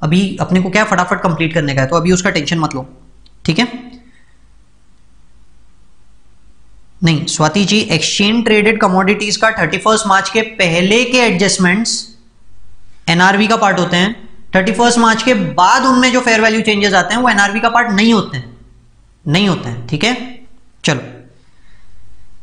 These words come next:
अब यहां पे वो बोल रहा है recoverable amount सब्सी का हज़ार है, और उस दिन carrying amount तेरह सौ पचास था, excluding goodwill।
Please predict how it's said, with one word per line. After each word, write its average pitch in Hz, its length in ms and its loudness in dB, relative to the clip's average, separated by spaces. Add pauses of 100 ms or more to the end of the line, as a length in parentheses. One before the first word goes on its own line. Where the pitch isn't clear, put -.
(640)
अब 214 120 2
यहां 208 240 4
पे 254 120 2
वो 254 100 4
बोल 220 180 4
रहा 220 140 6
है 220 320 2 (340)
recoverable 196 600 2
amount 208 480 4 (220)
सब्सी - 520 2
का 233 120 2 (140)
हज़ार 175 340 4
है, - 340 0 (520)
और 175 180 4
उस 185 80 4
दिन 226 220 2
carrying 208 300 2
amount 220 260 4
तेरह 202 200 4
सौ 208 120 2
पचास 196 320 2
था, 214 300 0
excluding 220 560 2
goodwill। 139 260 0